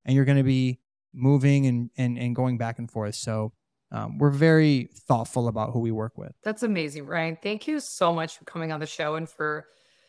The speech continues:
Speaker 2: just, you know, giving a shout out to the partners that you have and your team. And it's very clear that you're very aware and grateful to the people who've gotten you where you are. And I wish you all the best luck. And you,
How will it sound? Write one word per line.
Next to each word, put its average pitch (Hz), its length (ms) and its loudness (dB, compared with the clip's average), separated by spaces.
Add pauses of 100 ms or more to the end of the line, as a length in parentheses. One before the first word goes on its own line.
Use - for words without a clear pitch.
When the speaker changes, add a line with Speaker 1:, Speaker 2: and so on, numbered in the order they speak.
(380)
Speaker 2:
just, - 340 -4
you 233 120 2
know, 175 60 0
giving 196 180 0
a 190 60 0
shout 185 240 2
out 170 200 2
to - 100 -12
the 156 60 -8
partners 170 480 2
that 156 100 -2
you 160 100 0
have 170 480 2
and 160 440 -2
your 170 120 -6
team. 180 500 0
And 160 300 -2
it's 170 160 -8
very 165 260 2
clear 170 300 0
that 165 140 -6
you're 160 140 -4
very 160 220 0
aware 156 420 -2
and 147 120 -10
grateful 147 320 -6
to - 120 -20
the 139 80 -20
people 147 260 -10
who've 143 60 -18
gotten 147 220 -2
you 147 80 -8
where 143 120 -2
you 143 160 -4
are. 143 420 0
And 151 500 -4 (180)
I 170 80 0
wish 180 240 -4
you 202 80 -4
all 170 180 2
the 185 80 0
best 156 540 0
luck. 156 420 2
And 156 160 -4
you, 147 120 -8